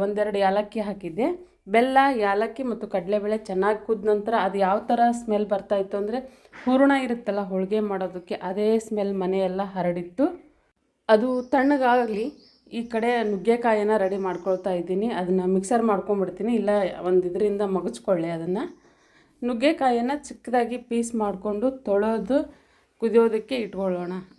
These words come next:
ಅದು ಅಲ್ಲಿ ತಣ್ಣಗಾಗ್ತಾ ಇದೆ. ಈ ಥರ ನುಗ್ಗೆಕಾಯಿನ ಸಬರ್ ತಕ್ಕೊಳ್ಳಿ, ಅದ್ರ ಸ್ವಲ್ಪ ಆ ಥರ ಬರುತ್ತಲ್ಲ,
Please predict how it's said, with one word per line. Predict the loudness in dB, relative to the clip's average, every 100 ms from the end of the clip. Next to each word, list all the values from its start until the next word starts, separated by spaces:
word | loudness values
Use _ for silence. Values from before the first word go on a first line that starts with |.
| -2
ಅದು | 0 4
ಅಲ್ಲಿ | 2 2 0
ತಣ್ಣಗಾಗ್ತಾ | 2 2 0 0 -2 0
ಇದೆ. | -2 -6 -6 _ _ _ _ _ _ _ _ _ _ -16 -8
ಈ |
ಥರ | -2 0 2
ನುಗ್ಗೆಕಾಯಿನ | 2 2 0 0 0 -2
ಸಬರ್ | -2 -2 -2 -4
ತಕ್ಕೊಳ್ಳಿ, | -6 -2 0
ಅದ್ರ | 0 -4
ಸ್ವಲ್ಪ | -2 -2 0
ಆ | -4 0
ಥರ | -2 2
ಬರುತ್ತಲ್ಲ, | 0 0 -4 -4